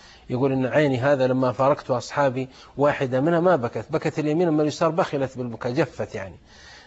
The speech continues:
فبعد سنة التقينا بالأحباب، فجازيت هذيك، أدبتها التي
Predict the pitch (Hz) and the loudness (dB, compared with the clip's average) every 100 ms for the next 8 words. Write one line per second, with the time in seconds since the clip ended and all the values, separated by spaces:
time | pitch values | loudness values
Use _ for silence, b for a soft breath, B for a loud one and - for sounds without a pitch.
0 | B - 160 196 185 - 202 190 - 175 | B -2 0 2 0 2 2 2 2 2
1 | 196 175 156 151 139 196 185 165 156 160 | 4 4 4 0 0 0 2 0 2 4
2 | 190 180 135 139 151 160 - 147 123 160 | 4 2 2 0 2 0 0 -6 0 2
3 | 170 147 151 151 156 165 170 | 2 2 2 2 0 2 0